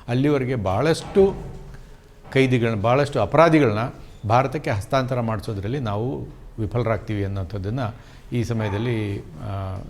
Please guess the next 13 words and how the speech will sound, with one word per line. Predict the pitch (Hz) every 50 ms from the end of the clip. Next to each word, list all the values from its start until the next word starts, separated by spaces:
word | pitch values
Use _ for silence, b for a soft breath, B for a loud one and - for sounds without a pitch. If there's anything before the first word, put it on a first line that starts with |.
| - - - -
ನಾವು | 113 113 107
ಪರಿಗಣಿಸಬೇಕಾಗುತ್ತೆ. | 92 - 120 120 123 123 117 101 - 107 98 104 98 90 87 - - - - B B B B - - - - - - 156
ಇದೇ | 165 208 208
ರೀತಿಯ | 202 208 202 208 202 196
ಮತ್ತೊಂದು | 165 135 139 139 - 214 208 196 196
ಮುಖ್ಯ | 170 165 143 - 185 175
ಕಾರಣ | - 160 156 156
ಏನಂದರೆ, | 151 147 143 151 160 160 151 120 110 120 156 - - - - - - - -
ಈಗ, | 131 131 117
ಆ, | 135 135 135 135 135 135 135 131 131 123 - - - - 156 139 135 131 131 127 127
ವಿಜಯ್ | 127 127 135 123 160 165 156
ಮಲ್ಯ | 143 139 127 123
ಉದಾಹರಣೆಗೆ, | 117 117 117 131 127 123 117 110 98 98 -